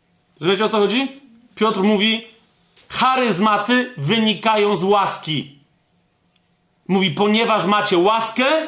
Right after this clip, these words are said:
to wszyscy macie jakieś charyzmaty. Jeszcze raz, weź, e, powiedz Piotrowi, że ale charyzmaty wygasły. Piotr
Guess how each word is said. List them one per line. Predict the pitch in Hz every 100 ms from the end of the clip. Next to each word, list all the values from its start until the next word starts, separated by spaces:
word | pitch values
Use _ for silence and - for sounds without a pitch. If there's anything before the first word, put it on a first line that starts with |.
| - - _ _ -
to | 190
wszyscy | - - 262 254 240
macie | 202 196 185
jakieś | 170 190 -
charyzmaty. | 175 170 170 147 147 123 - -
Jeszcze | 175 220
raz, | 214 160 - - _ -
weź, | 151 269 508 - - _ 294 269
e, | 214
powiedz | - 247 233 -
Piotrowi, | 214 214 247 190 208 196
że | 190
ale | 208 214 226 226 226 208
charyzmaty | 214 196 202 190
wygasły. | 185 180 - 131 107 - _ _ _ _ - 156
Piotr | 190